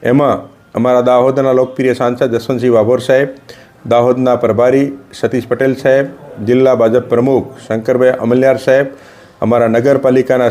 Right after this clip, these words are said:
સંયોજક પંકજભાઈ અગ્રવાલ અને અમારા બીજા મદદનીશ સંયોજક ભરતભાઈ શ્રીમાળી અને અમારા નગરના નવયુવાન, નવનિયુક્તિ પ્રમુખ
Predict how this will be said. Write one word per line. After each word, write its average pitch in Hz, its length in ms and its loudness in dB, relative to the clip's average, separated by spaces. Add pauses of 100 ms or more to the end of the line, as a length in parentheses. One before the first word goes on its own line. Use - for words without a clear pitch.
સંયોજક 127 540 2
પંકજભાઈ 120 500 0
અગ્રવાલ 131 380 2 (600)
અને 131 200 0
અમારા 127 340 2 (440)
બીજા 135 320 2 (200)
મદદનીશ 131 420 -2
સંયોજક 123 540 -2 (140)
ભરતભાઈ 123 460 2
શ્રીમાળી 131 480 0 (600)
અને 139 120 2 (100)
અમારા 135 340 2
નગરના 123 500 0 (400)
નવયુવાન, 135 640 2 (300)
નવનિયુક્તિ 127 640 -2 (460)
પ્રમુખ 131 440 0